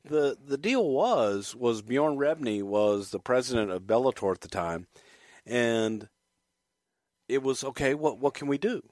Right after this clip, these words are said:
And he said, "Well, can you put him in the ring? Can he beat somebody up?" I'm like, "Well, we can." But I'd like to have more of a story. If we're gonna use him, let's build him up.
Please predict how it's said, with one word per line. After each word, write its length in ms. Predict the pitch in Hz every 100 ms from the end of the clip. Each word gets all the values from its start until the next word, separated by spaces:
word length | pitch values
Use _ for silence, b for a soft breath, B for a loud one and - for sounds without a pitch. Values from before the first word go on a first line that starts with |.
| _
And 80 | 110
he 40 |
said, 160 | 117 85
"Well, 100 | 80
can 160 | 98
you 100 | 80
put 180 | 78 147
him 80 | 160
in 80 | 151
the 80 | 113
ring? 260 | 131 170
Can 140 | - 101
he 40 |
beat 200 | 101 131
somebody 420 | - 139 135 139
up?" 240 | 147 175 110
I'm 80 |
like, 160 | 107 101 _ _ b b b b b -
"Well, 160 | 92 -
we 140 | 80
can." 760 | - 104 147 175 95 85 143 156 _ _ _ _
But 380 | 104 117 127 120
I'd 140 | 113
like 240 | 107 120 127
to 80 | 123
have 220 | 120 117
more 280 | 110 113 117
of 100 | 98
a 40 |
story. 480 | 98 - 175 202 95
If 100 | 85
we're 60 | 92
gonna 160 | 117 104
use 320 | 107 180 160
him, 100 | 107
let's 200 | 110 -
build 280 | 110 117 110
him 80 |
up. 200 | 113 120